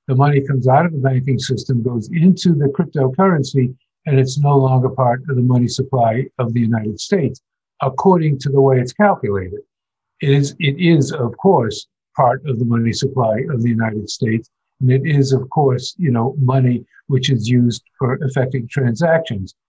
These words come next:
But, you know, the, the difficulty we have is y-, you just can't take things out of the <laughs> money supply and say it's not money supply because it goes into some sort of, uh, you know, category you can't qualify.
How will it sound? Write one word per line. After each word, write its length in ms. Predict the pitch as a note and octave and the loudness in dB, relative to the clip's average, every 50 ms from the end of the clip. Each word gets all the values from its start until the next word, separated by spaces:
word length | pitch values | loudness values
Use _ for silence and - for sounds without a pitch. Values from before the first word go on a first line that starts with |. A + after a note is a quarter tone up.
| _ _ _ _ _ _ | _ _ _ _ _ _
But, 220 | - C#3+ D3 D3 - - | -2 -2 -2 -2 -4 -2
you 100 | G3 G3 | 0 2
know, 320 | F3 C3+ B2+ C3+ C#3 C#3 C#3 | 2 2 2 0 0 -2 -4
the, 260 | D#3 D#3 C#3 E3+ E3 | -6 -6 -6 -4 -2
the 120 | D3 E3 D#3 | -2 -2 0
difficulty 600 | C3+ F3 E3+ - F3 - D#3+ D3 C#3 C3+ D3 C3+ | 2 2 2 0 0 0 2 0 0 0 -2 -2
we 180 | C3+ D3 C#3 C#3 | -2 0 0 0
have 360 | F3 A3+ A3+ G#3 D#3+ A2+ B2 | 0 0 0 0 -2 -2 -2
is 260 | A#2+ A#2+ A#2 - - _ _ _ _ _ _ - | -4 -4 -4 -6 -12 _ _ _ _ _ _ -8
y-, 200 | F#3+ D3+ D#3+ G#3 | -4 -4 -2 0
you 160 | F3 D3+ D#3+ | 2 0 0
just 260 | D3+ - F3+ - - - | 2 0 -2 -4 -4 -4
can't 300 | - G#3 G#3 G3 G3 - | -2 0 0 0 0 -2
take 300 | - G3+ G#3 G#3 G#3 - | -2 0 0 0 0 0
things 320 | G3 G3 F3+ E3 C3+ - - - | 0 2 2 2 0 -2 -4 -2
out 160 | D3 D#3+ E3 | -2 -2 -2
of 120 | B2+ - - | -4 -4 -4
the 180 | E3 - - - | -4 -4 -4 -4
<laughs> 40 | - | -2
money 220 | C4+ A#3+ G3 E3+ | -2 0 0 0
supply 560 | C3 - E3+ C#3+ - - C#3 C3 C3+ C3+ C3+ C3+ - - - _ - | -2 -2 -4 -4 -2 0 2 4 4 4 2 -2 -6 -10 -16 _ -6
and 100 | C#3 C3+ | -4 -4
say 200 | - - - F3+ | -2 0 0 0
it's 220 | E3+ D3+ C#3 - | 0 -2 -4 -4
not 220 | E3 E3+ E3 - D3 | -4 -4 -4 -2 -2
money 220 | D#3 F3+ G3 F#3 | 0 2 2 2
supply 500 | D3 - D3+ C3 - C3+ C3 B2+ C3 C3 | 2 0 -2 -4 0 2 4 4 4 4
because 480 | B2+ C3 C3+ C3 D3 D3 C#3 C3 - - - _ _ _ - | 2 0 0 -2 0 0 0 0 -2 -4 -14 _ _ _ -6
it 140 | C#3+ C3 | -6 -4
goes 260 | C3 D#3+ D3+ D3 C3 D3+ | 0 2 2 4 4 4
into 260 | D3+ D3+ D3 D3 C3 | 2 2 2 0 -2
some 260 | - - D3+ C#3+ C3+ | 0 0 0 0 0
sort 280 | - D#3 D3+ C#3+ C3+ C3+ | 0 0 2 2 4 4
of, 60 | B2+ C3 C3 C#3 | 2 0 -2 -2
uh, 140 | C3 B2+ - | -2 -2 -2
you 220 | D#3 E3 F3 C#3+ | -2 -2 0 0
know, 100 | B2 B2 | 0 -2
category 800 | - - D#3 D3+ D3+ D3+ D#3 D3 C#3 C3 C3 B2+ B2 A#2+ A#2+ - _ _ _ _ | -2 -2 -2 0 0 0 0 0 0 2 2 0 0 -2 -4 -6 _ _ _ _
you 100 | - C3+ | -6 -4
can't 280 | C3 - D#3 C#3 C3+ C3+ | -2 0 0 0 0 0
qualify. 560 | - D#3+ D3 D3 C#3+ C3 - - A#2 G#2 | 2 2 2 4 2 0 -2 -4 -8 -8